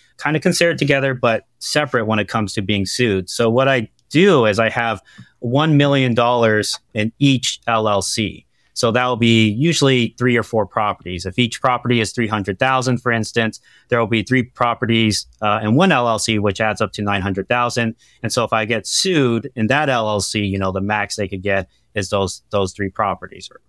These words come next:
or whatnot. So I kind of separate out the liability. But the, the good part about umbrella insurance is it usually covers up to a million dollars worth of liability.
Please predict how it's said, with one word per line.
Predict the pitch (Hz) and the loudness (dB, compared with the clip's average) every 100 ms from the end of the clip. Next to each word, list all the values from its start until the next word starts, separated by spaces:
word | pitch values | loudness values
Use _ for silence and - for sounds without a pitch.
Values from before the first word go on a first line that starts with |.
| 98 | -12
or | |
whatnot. | 92 90 90 82 | -8 -10 -10 -12
So | - | -8
I | 135 | -4
kind | 214 | -2
of | 165 | 0
separate | - 151 135 123 | -2 0 0 2
out | 113 - | 0 0
the | |
liability. | 98 98 95 - 98 113 135 131 - - | 0 0 0 0 0 2 0 -2 -10 -4
But | 139 131 | -2 0
the, | 123 - | -2 -2
the | - | -2
good | 131 185 220 | 2 2 2
part | 170 143 | 0 0
about | 117 113 110 | 2 0 2
umbrella | 101 127 156 | 2 2 2
insurance | 120 95 107 104 95 | 0 -2 -2 -2 -4
is | 98 | -4
it | 107 - _ _ | -2 -4 _ _
usually | 151 190 220 | 0 2 2
covers | - 143 135 117 | 2 0 0 -2
up | 120 | -2
to | - 113 | 0 0
a | |
million | 104 107 120 123 117 | 2 2 2 2 0
dollars | 98 107 113 110 104 95 | 2 2 2 2 0 -2
worth | 110 104 101 - | -2 -2 -2 -4
of | 107 101 101 - - - | -2 0 -2 -6 -16 -6
liability. | 104 98 98 175 117 85 | -4 -2 2 2 0 -4